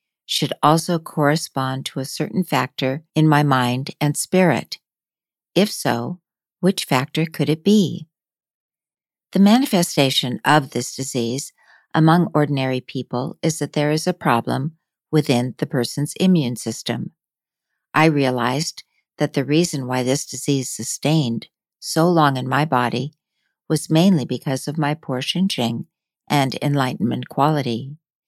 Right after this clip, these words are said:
Accepting that I was ill, I had given permission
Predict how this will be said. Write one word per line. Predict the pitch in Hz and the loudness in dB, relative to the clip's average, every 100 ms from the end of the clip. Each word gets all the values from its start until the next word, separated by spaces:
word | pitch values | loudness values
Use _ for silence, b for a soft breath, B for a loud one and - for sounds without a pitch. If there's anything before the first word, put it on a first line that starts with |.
| _ _ _ _ - | _ _ _ _ -6
Accepting | 165 - 214 220 240 226 | -6 -2 0 2 6 6
that | 175 - | 6 2
I | 143 147 | 0 0
was | 147 - | 0 -4
ill, | - 143 104 - 143 _ _ _ _ _ _ _ - | 0 0 0 -4 -10 _ _ _ _ _ _ _ -2
I | 135 165 | 2 4
had | 190 180 - | 4 0 0
given | 156 135 120 - | -2 0 -4 -6
permission | - 151 156 156 104 95 123 | -4 0 2 0 -2 -4 -6